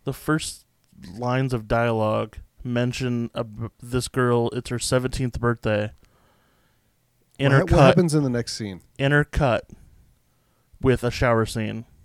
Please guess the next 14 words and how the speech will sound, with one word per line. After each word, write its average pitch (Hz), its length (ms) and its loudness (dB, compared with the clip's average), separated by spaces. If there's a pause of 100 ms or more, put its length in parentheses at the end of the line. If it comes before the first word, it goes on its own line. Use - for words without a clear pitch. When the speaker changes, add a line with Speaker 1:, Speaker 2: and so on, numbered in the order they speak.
(280)
Speaker 2:
Of 120 140 -6
which, 123 320 -4 (220)
which 139 240 -6
person, 101 420 -8
Speaker 1:
Of 117 180 -2
Speaker 2:
Justin? 117 140 -2
Speaker 1:
the - 40 4
seventeen, 127 580 -4
<laughs> 131 60 -8
the, 151 200 2 (100)
the 143 160 -4
girl 143 440 4
we 127 120 0
are 123 200 0